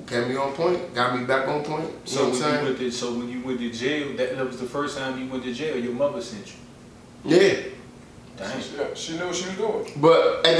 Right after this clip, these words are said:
Speaker 1: the time, she didn't. But fast forward as an adult, 'cause matter of fact, I think it was, like, around Kobe's second birthday. Fast forward to an adult, like I said, I asked him, he was talking.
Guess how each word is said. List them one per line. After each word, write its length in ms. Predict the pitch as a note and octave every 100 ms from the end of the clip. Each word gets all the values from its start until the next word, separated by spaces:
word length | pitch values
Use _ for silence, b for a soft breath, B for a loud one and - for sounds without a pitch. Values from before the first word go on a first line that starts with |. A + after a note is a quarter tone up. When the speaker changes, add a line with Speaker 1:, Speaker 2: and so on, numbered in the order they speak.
| D#3+
Speaker 1:
the 60 |
time, 280 | G#3 A3+ A3+
she 240 | - F#3+ D3+
didn't. 420 | G3 - - - - - - - C3+
But 280 | C#3 C#3+ -
fast 340 | - F3+ F3+
forward 400 | F#3+ G3+ F#3 E3+
as 140 | - C#3+
an 180 | C3+ B2
adult, 440 | E3 F#3+ - -
'cause 100 | D#3
matter 220 | D#3 G3
of 80 | G3
fact, 220 | G#3+ G#3+ G3
I 60 |
think 140 | G3 F#3
it 100 | F#3+
was, 160 | D#3+
like, 120 | D#3+ D3+
around 280 | D3+ D3 C3+
Kobe's 320 | E3 D3 -
second 260 | C#3+ C#3+
birthday. 360 | C#3+ C#3 - - B B B B -
Fast 260 | E3 E3
forward 260 | F#3 F#3 E3
to 100 | F3
an 120 | D#3
adult, 460 | C3+ - F3+ F3+ - - - -
like 180 | A#2+ C#3+
I 80 |
said, 200 | C#3 F3
I 240 | C#3+ C3 E3+
asked 120 | E3
him, 100 | D3+
he 60 | C#3
was 120 | B2
talking. 300 | E3 E3